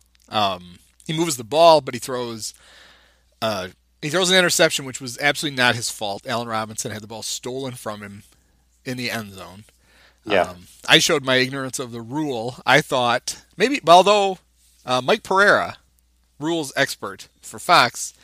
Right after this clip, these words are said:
Speaker 1: thought it was a touchdown. Thought that Robinson had caught it, came down to the ground, and got wrestled away from him. I thought basically that,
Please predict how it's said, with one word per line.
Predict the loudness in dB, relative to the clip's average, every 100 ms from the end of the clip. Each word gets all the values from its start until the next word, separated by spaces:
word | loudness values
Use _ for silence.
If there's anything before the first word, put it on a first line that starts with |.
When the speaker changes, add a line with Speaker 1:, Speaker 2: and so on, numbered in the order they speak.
| -20 -20 -12
Speaker 1:
thought | 0 2
it |
was | 2
a | 2
touchdown. | 2 2 -2 -10 _ _
Thought | 0 0 0
that | -4
Robinson | 0 0 0 -6
had | -10 -6
caught | 2 4 6
it, | 4 -2 -20 -20 -20 -20 -20 _ _ _ _ _ _ -2
came | 0 4
down | 4
to | 2
the |
ground, | -2 -2 0
and |
got | -2 -2
wrestled | -4 -6 -8
away | -8 -8
from | -8 -12
him. | -14 -18 -20 -20 _ _ _ _
I | 2 4 4
thought | 2 -2 -2 -6 _ _ _ _ _ _ _ _ -20 -20 _
basically | -2 0 -4 -4 -4 -6
that, | -8 -6 -4 -4 -8 -16